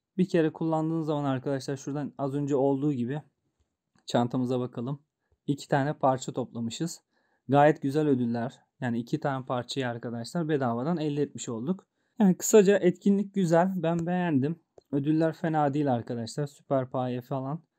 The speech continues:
Ama puan sistemi biraz fazla ödüller için. Bunu pas geçemeyeceğim. Bu diğer kısımlar için de arkadaşlar neler yapmak gerekiyor açıkçası bir, bir fikrim yok. Etkinlik geldiğinde göreceğiz onları da.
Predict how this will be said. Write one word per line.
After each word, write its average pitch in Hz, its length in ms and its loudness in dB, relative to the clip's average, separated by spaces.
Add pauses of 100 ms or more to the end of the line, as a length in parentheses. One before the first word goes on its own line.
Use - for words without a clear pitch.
(120)
Ama 180 220 2
puan 175 260 2
sistemi 165 440 -2
biraz 160 300 -4
fazla 147 500 0
ödüller 120 400 -4
için. 175 380 -4 (960)
Bunu 147 440 0 (300)
pas 143 240 -2
geçemeyeceğim. 139 600 0 (920)
Bu 135 120 2
diğer 151 260 6
kısımlar 156 380 -2
için 139 240 -4
de 139 40 0
arkadaşlar 131 600 -4
neler 143 240 -2
yapmak 127 520 -8
gerekiyor 127 440 0
açıkçası 127 460 -8
bir, 120 140 -4
bir 120 120 -10 (120)
fikrim 123 440 -2
yok. 170 260 0 (400)
Etkinlik 143 420 2
geldiğinde 127 420 4
göreceğiz 127 420 -2
onları 110 320 -2
da. 196 220 -2